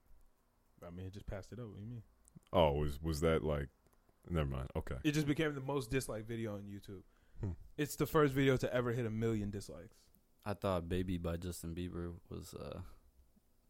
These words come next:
Speaker 3: like,
Speaker 1: I don't
Speaker 3: in
Speaker 1: think
Speaker 3: the
Speaker 1: it's hit a
Speaker 3: running.
Speaker 1: million.
Speaker 3: Really?
Speaker 2: That has
Speaker 1: Yeah.
Speaker 2: the most views on YouTube out of any video.
Speaker 1: Baby by Justin Bieber?
Speaker 2: Yeah.
Speaker 1: Has the most views on YouTube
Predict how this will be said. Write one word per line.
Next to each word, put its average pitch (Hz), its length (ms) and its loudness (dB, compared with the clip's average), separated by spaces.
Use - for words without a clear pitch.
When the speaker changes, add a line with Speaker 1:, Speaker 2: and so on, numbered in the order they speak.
Speaker 3:
like, - 400 -10
Speaker 1:
I - 40 -12
don't 120 80 2
Speaker 3:
in 127 60 0
Speaker 1:
think 135 120 2
Speaker 3:
the - 20 4
Speaker 1:
it's 117 100 4
hit 127 100 4
a - 20 2
Speaker 3:
running. 113 80 0
Speaker 1:
million. 135 360 4
Speaker 3:
Really? 90 420 -2
Speaker 2:
That 104 160 8
has 110 140 8
Speaker 1:
Yeah. 90 40 0
Speaker 2:
the 90 60 4
most 82 300 4
views 80 340 0
on 73 240 0
YouTube 67 520 -4
out 78 160 6
of 73 100 4
any 76 200 2
video. 69 420 0
Speaker 1:
Baby 147 320 2
by 160 180 6
Justin 135 460 -2
Bieber? 135 400 -4
Speaker 2:
Yeah. 71 320 2
Speaker 1:
Has 170 200 6
the 151 100 6
most 151 300 6
views 127 540 0
on 135 280 0
YouTube 127 340 -4